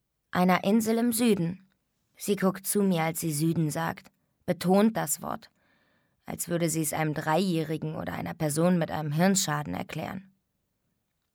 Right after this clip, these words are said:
„Aber erstmal bin ich für eine Woche zum Shoppen in Paris“, verkündet sie stolz und schaut zu Mathilde.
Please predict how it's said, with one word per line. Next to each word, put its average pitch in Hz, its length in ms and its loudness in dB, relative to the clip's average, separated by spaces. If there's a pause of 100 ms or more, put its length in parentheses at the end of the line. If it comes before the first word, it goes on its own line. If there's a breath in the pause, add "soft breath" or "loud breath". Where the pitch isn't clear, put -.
(140)
„Aber 349 300 8
erstmal 320 500 8
bin 269 180 6
ich 262 140 0
für 320 200 4
eine 370 360 6
Woche 302 160 4
zum 262 200 0
Shoppen 226 360 6
in 208 160 0
Paris“, 233 640 2 (680)
verkündet 196 500 4
sie 170 120 0
stolz 156 420 6
und 156 160 -4
schaut 151 280 4
zu 156 100 -2
Mathilde. 147 600 -2